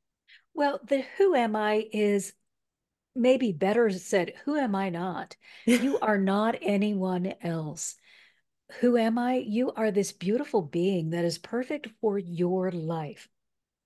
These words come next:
Speaker 1: Let's explore what you love, what you don't enjoy doing, what you do well, what you don't do well. Let's look at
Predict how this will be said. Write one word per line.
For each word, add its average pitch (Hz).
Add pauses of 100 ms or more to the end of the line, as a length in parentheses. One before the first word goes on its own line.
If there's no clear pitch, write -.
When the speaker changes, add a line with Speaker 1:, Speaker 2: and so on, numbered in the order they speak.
Speaker 1:
Let's 208
explore 170 (540)
what 214
you 208
love, 175 (360)
what 214
you 240
don't 190
enjoy 175
doing, 160 (800)
what 269
you 233
do 233
well, 196 (140)
what 285
you 277
don't 214
do 175
well. 160 (260)
Let's 320
look 262
at 202